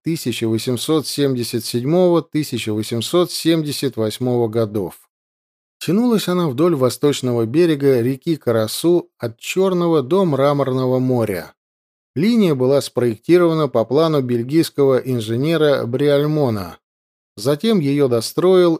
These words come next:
и переоборудовал Блум-паша. На ней находилось двадцать семь фортов и батарей, шестнадцать полевых укреплений, шестнадцать редутов,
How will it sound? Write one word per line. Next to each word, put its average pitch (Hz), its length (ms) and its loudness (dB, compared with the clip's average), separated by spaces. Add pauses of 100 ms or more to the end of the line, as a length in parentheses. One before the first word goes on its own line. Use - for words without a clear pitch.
и 185 280 0
переоборудовал 143 1000 2
Блум-паша. 131 920 -2 (760)
На 120 160 0
ней 147 200 2
находилось 135 640 2
двадцать 123 420 -2
семь 143 220 -2
фортов 127 540 -2
и 127 40 2
батарей, 120 500 0
шестнадцать 143 680 -4
полевых 139 420 0
укреплений, 131 720 0
шестнадцать 147 680 -4
редутов, 143 720 -2